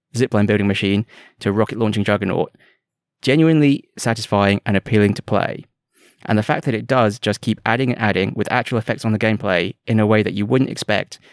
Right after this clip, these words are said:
and other games don't do, I think that really is a major thing that's surprising and in its favour. That it's incredibly rich and well crafted in that respect. So, I guess he's just <laughs> agreeing with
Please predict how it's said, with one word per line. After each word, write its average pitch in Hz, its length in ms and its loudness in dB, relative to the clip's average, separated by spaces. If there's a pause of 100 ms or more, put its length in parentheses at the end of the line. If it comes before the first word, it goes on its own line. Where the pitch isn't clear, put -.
(200)
and 107 180 -2
other 127 160 0
games 113 240 2
don't 107 180 -2
do, 101 240 0 (500)
I 123 120 -2
think - 180 0
that 110 140 0
really 123 320 2
is 110 120 0
a 101 60 2
major 113 300 2
thing 104 320 0
that's - 140 -4
surprising 113 600 0
and 101 80 -2
in 101 100 2
its 107 120 -4
favour. 101 500 -4 (800)
That - 140 -2
it's 117 120 -4
incredibly 147 420 2
rich 110 300 2
and 104 140 -2
well 107 100 2
crafted 107 440 0 (100)
in 92 160 0
that - 180 -2
respect. - 540 -8 (720)
So, 104 420 6 (1000)
I 110 60 0
guess 127 180 0
he's 123 140 -2
just 123 160 -2
<laughs> - 0 -
agreeing 131 680 4
with 151 300 0